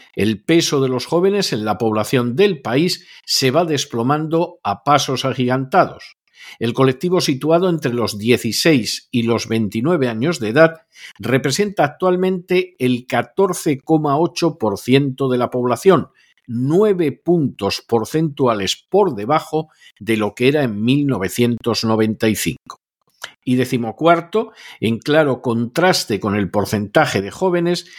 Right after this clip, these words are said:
los mayores de sesenta y cinco años superan ya el veinte coma dos por ciento de la población. La situación de los jóvenes en España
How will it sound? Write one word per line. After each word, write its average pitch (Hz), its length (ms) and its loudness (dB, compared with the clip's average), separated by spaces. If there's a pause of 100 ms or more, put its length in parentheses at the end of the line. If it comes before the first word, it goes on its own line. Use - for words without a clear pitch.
(180)
los 117 260 0
mayores 131 500 0
de 127 180 2
sesenta 113 680 -2
y 107 80 0
cinco 165 460 0
años 156 380 0 (260)
superan 127 720 0
ya 147 400 -2
el 117 300 0
veinte 160 600 0
coma 165 320 2
dos 104 320 -4
por 101 200 0
ciento 135 480 0
de 117 100 2
la 92 140 0
población. 76 480 -6 (1120)
La 147 120 2
situación 196 500 -4
de 220 80 0
los 160 160 0
jóvenes 123 420 0
en 196 100 -2
España 165 680 -2